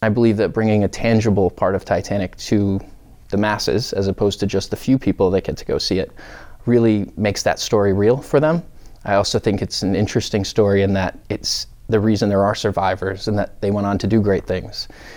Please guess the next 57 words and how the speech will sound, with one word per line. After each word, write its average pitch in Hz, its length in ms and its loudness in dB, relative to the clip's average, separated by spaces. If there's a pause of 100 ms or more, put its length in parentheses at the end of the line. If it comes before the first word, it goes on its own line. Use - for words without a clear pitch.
(140)
It's - 140 -4
the 113 60 2
reason 107 240 4
that 101 120 2
their 117 100 0
families 135 480 0
are 101 80 -2
here, 101 220 2
and 98 100 2
it's - 220 -4
also 117 240 0
the 101 80 2
reason 104 240 2
why 104 120 2
some 107 200 -2
people - 260 -2
are 82 80 2
so 101 160 -2
passionate 98 480 -2
about 90 220 -2
the - 80 -12
story. 98 400 0
So 98 260 0 (640)
it's 110 220 -2
a - 20 0
human 120 300 2
interest 110 340 -2
piece. - 500 -2
It's - 220 -4
an 113 60 -2
incredible 107 420 -2
piece - 260 -4
of 98 100 -6
technology, 98 680 0
especially 92 400 -2
for 90 180 -2
its 87 140 -4
day. 113 300 0 (500)
And 104 140 -2
it's - 140 -4
the 110 100 2
reason 107 320 4
that 101 100 2
I 101 140 2
think - 240 -6
the 95 60 0
legacy 101 340 2
of 98 80 -6
Titanic 95 420 0
still 98 220 -2
exists - 560 -2
in 107 100 -2
the 98 80 0
strength 92 320 -4
that 85 100 0
it - 80 -8
does. - 360 -4